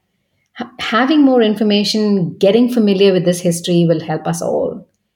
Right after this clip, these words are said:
And I very much include myself here to bridge those differences with our colleagues and team members.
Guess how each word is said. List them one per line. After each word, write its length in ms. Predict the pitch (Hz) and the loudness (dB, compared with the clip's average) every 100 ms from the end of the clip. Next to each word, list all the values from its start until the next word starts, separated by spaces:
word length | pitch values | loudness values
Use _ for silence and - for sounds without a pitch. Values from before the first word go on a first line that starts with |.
| _ _ 190 | _ _ -4
And 100 | 196 | -2
I 160 | 175 | 0
very 220 | 196 240 | 2 2
much 240 | 247 214 185 | 2 0 -2
include 280 | 170 185 170 | -2 0 0
myself 580 | 156 147 - 247 269 | 0 -2 -2 -2 0
here 380 | 170 - - 170 _ _ _ _ - | -2 -4 -6 -12 _ _ _ _ -8
to 80 | |
bridge 380 | 165 190 233 - | -2 0 0 0
those 200 | 208 190 | -2 -2
differences 480 | - 175 190 180 175 | -2 -4 -4 -2 0
with 140 | 170 160 | 0 0
our 160 | 160 | -2
colleagues 460 | 165 165 151 - - | 0 0 0 -2 -8
and 240 | 165 156 160 | -6 -4 -4
team 220 | 160 - | -6 -6
members. 680 | - - - - 208 - | -8 -10 -12 -12 -14 -18